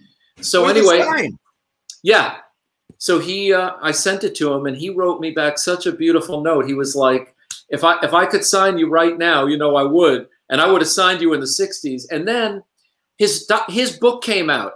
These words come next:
Speaker 1: his biography. He's never written one. And he was there in the early days, Norman Hurricane Smith. And I'm looking through the book, and he's got pictures, him and Paul, him and John, him and Ringo, him and George, and him and Seth.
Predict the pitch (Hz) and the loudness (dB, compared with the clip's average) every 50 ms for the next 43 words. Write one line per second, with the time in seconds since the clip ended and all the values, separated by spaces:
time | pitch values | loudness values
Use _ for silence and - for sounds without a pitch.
0 | - 180 185 - - - 220 226 240 240 247 247 202 - - 175 170 175 233 240 | -6 -6 -6 -4 0 0 2 2 4 4 2 0 -2 -2 -2 -4 -2 -2 -2 0
1 | 233 247 254 269 277 269 240 220 202 180 143 107 - - _ _ _ _ _ _ | 0 0 0 0 -4 -4 -6 -4 -4 -2 -2 -4 -6 -12 _ _ _ _ _ _
2 | _ _ _ _ _ 196 190 196 196 247 262 269 269 269 - - 233 240 233 226 | _ _ _ _ _ -2 -2 0 0 0 0 -2 -2 -4 -2 0 2 2 2 2
3 | 214 202 190 196 202 202 214 220 226 220 185 214 208 208 180 - 160 165 156 147 | 0 0 0 0 0 0 0 -2 -4 -4 -4 -2 0 0 0 0 -2 -4 -4 -2
4 | 139 135 127 131 127 123 123 117 - - 120 113 110 - - 120 117 104 - - | -4 -4 -4 -2 -2 -2 -2 -4 -4 -6 -8 -8 -8 -10 -8 -8 -8 -8 -8 -12
5 | _ - _ _ 226 226 233 226 226 247 254 254 262 262 - 196 233 254 247 240 | _ -20 _ _ -2 0 0 0 2 0 0 0 0 -2 -4 -4 -4 -4 -4 -4
6 | 233 240 247 247 247 - 202 190 180 175 - - 208 202 202 - 233 226 - - | -2 2 2 2 4 2 0 -2 -2 -4 -2 -2 -2 -2 0 -2 -2 -2 -2 -2
7 | 170 135 120 - - 185 208 208 208 190 - - 196 196 196 196 196 - 151 - | -2 -2 -2 -2 -2 -4 -2 -2 -4 -6 -4 0 2 4 4 4 4 2 0 -2
8 | - - _ _ _ - 180 190 196 208 196 - - 185 185 185 185 185 180 160 | -8 -14 _ _ _ -2 -2 0 0 -2 -2 -2 0 2 4 4 4 2 0 0
9 | 185 220 226 233 208 196 185 190 190 196 190 185 160 170 202 202 208 196 160 160 | -2 0 0 0 0 -2 -2 -2 0 2 2 2 2 0 -2 -4 -4 -6 -4 -2
10 | 180 170 165 175 170 - - _ _ - 165 156 147 196 226 226 214 190 - - | 0 2 2 0 0 -4 -12 _ _ -2 -2 0 0 0 2 2 2 0 0 0
11 | - 208 185 160 - - | 0 0 0 0 -2 -4